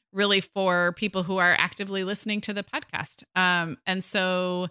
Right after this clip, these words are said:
if you wanna read all of them, hop over there, request to join. We will approve you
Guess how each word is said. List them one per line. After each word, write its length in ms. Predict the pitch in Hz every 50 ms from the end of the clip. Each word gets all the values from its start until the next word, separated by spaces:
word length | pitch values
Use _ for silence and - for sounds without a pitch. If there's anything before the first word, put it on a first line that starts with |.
| _ _ _ _ -
if 80 | 185 196
you 80 | 202
wanna 180 | 196 208 226 240
read 180 | 240 240 240 -
all 180 | - 202 196 190
of 140 | 190 190 190
them, 200 | 196 208 269 311
hop 280 | - - 196 185 190 -
over 220 | 202 208 214 247 269
there, 400 | 247 214 202 196 208 214 240 247
request 460 | 208 202 - - 202 196 202 - -
to 80 | 269
join. 520 | 240 214 214 196 190 190 208 226 247 262 254 -
We 120 | 185 185
will 280 | 180 175 180 190 - -
approve 380 | 208 - - - 262 262 226 247
you 280 | 262 269 262 285 311